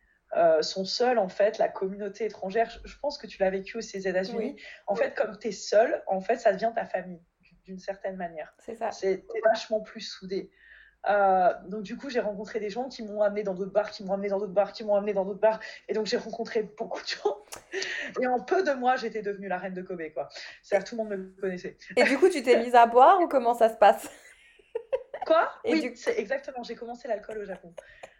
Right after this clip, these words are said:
Speaker 1: Euh, voilà. Et maintenant, j'adore le gin. Et, <laughs> et, euh, <laughs> non, mais pour une raison étrange, et, euh, et, et pour, euh, maintenant avoir bu des gin tonic en France, je peux le dire.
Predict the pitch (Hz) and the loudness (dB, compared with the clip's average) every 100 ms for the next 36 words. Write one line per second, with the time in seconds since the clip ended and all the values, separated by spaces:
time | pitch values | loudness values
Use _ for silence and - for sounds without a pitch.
0 | - 180 190 185 185 180 - - - - | -10 -4 -2 0 -2 -2 -4 -6 -8 -4
1 | 196 180 - - 185 180 180 202 196 165 | 0 0 -2 -6 -8 -6 -8 -8 -6 -6
2 | 190 190 180 - - - - - 302 247 | -2 -4 -4 -12 -20 -20 -18 -10 -2 0
3 | 247 - - - - 392 - - - - | 0 -2 -12 -20 -4 -2 -2 -6 -14 -16
4 | - _ - 220 220 208 202 - - - | -18 _ 2 6 6 6 4 4 2 2
5 | 480 - 453 440 - 392 - 370 - - | -4 -2 0 0 -2 -6 -6 -10 -12 -16
6 | - 294 294 294 294 302 277 285 269 294 | -4 0 0 -4 -12 -10 -4 -4 -2 -6
7 | 294 262 _ - 262 - 247 277 320 214 | -8 -10 _ -8 -8 -6 -4 -4 -4 -6
8 | - - 170 196 196 190 185 - 190 180 | -6 -10 -8 2 4 4 0 -2 -4 -6
9 | 196 _ 214 220 196 214 247 220 208 190 | -12 _ -6 -2 0 -2 0 0 -2 -6
10 | 226 196 190 208 220 208 190 185 - 226 | -10 -10 -12 -10 -10 -8 -10 -8 -2 0
11 | 190 190 226 226 185 196 - | 0 -2 -2 -2 -4 -8 -8